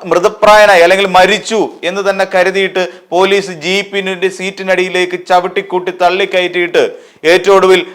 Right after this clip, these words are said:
അവിടെ നിന്ന് ഉയർത്തെഴുന്നേറ്റ് വന്ന ഒരു വി എസ് അച്യുതാനന്ദൻ എന്ന് പറയുന്ന നേതാവുണ്ട്. അതൊക്കെയാണ് ജനങ്ങളുടെ മനസ്സിലുള്ള വി എസ്. അല്ല, നിങ്ങളെപ്പോലുള്ള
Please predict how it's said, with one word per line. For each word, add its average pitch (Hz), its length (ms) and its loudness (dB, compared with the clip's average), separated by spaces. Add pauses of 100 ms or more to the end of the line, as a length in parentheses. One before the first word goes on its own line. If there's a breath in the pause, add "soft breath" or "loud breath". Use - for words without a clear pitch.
അവിടെ 202 300 6
നിന്ന് 208 200 0
ഉയർത്തെഴുന്നേറ്റ് 202 580 2
വന്ന 185 180 0
ഒരു 180 100 -2
വി 180 100 -4
എസ് 185 200 -2
അച്യുതാനന്ദൻ 175 520 0
എന്ന് 170 140 -4
പറയുന്ന 165 320 2
നേതാവുണ്ട്. 143 680 -2 (320)
അതൊക്കെയാണ് 185 420 2
ജനങ്ങളുടെ 180 460 2
മനസ്സിലുള്ള 185 480 0
വി 160 80 -4
എസ്. 139 220 -2 (260 loud breath)
അല്ല, 180 200 6
നിങ്ങളെപ്പോലുള്ള 190 1000 4